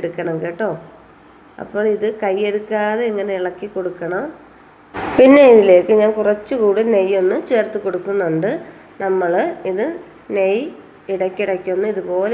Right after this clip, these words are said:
ഒന്ന് ചേർത്ത് കൊടുത്ത് വേണം നമ്മൾ ഈ ഒരു സ്നാക്ക് റെഡിയാക്കി എടുക്കാനായിട്ട് കേട്ടോ. ഈ ഒരു സ്നാക്കിൻ്റെ അകത്ത് നിങ്ങൾക്ക് നെയ്ക്ക്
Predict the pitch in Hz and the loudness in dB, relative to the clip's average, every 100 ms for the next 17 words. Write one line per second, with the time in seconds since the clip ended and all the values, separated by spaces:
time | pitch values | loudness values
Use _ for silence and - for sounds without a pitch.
0 | 214 202 190 175 175 175 185 180 170 170 | -2 -4 -6 -6 -6 -8 -8 -6 -8 -6
1 | 240 359 - - - - 196 190 190 180 | -6 -6 -16 -20 -18 -6 -4 -2 0 0
2 | 185 185 185 180 156 180 349 - - - | -2 -2 -2 0 0 -2 -4 -8 -20 -20
3 | - - 196 175 170 208 330 - 202 180 | -20 -6 -2 -2 -4 -8 -10 -8 -8 -6
4 | 185 175 170 208 175 170 175 175 170 170 | -2 -4 -4 -4 -4 -6 -6 -4 -2 -4
5 | 165 170 165 165 254 180 - - - _ | -6 -6 -6 -4 -6 -6 -10 -20 -20 _
6 | - - - - - 262 294 277 - 220 | -18 -14 -10 -2 4 6 8 6 6 6
7 | 196 196 220 202 175 170 175 247 202 185 | 6 4 2 2 2 0 -2 0 2 2
8 | 185 226 247 214 190 190 | 0 0 0 2 0 0